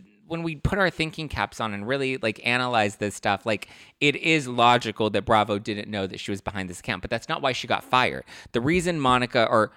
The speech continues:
is on pause or on a break, the reason Monica was put on ice is because she's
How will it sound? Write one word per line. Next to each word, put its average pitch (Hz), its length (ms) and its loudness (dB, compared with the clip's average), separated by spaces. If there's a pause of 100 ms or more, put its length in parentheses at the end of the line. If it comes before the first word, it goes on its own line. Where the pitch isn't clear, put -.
(120)
is 117 180 -8
on 110 220 0
pause 104 420 4
or - 120 -6
on 104 140 4
a 90 60 -6
break, 104 420 2 (260)
the 110 80 -6
reason 156 300 0
Monica 127 340 0
was 113 140 -4
put 135 220 0
on 104 260 -4
ice 131 560 0 (320)
is 143 160 -4
because 131 500 -2
she's - 260 -6